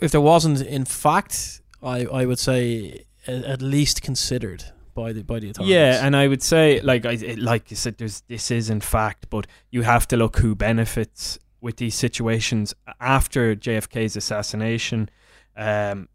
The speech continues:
Speaker 2: the hunt for them, there's a new, there, there's Lyndon Johnson.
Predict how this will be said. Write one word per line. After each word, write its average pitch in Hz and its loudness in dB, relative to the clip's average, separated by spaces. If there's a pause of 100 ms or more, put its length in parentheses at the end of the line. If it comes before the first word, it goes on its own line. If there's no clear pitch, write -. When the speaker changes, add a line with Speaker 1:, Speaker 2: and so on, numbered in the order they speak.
(300)
Speaker 2:
the 113 -2 (380)
hunt 135 2
for - -2
them, 117 -2 (100)
there's 113 -4
a 117 2
new, 120 4 (100)
there, 113 -6
there's 123 0
Lyndon 139 6
Johnson. 117 2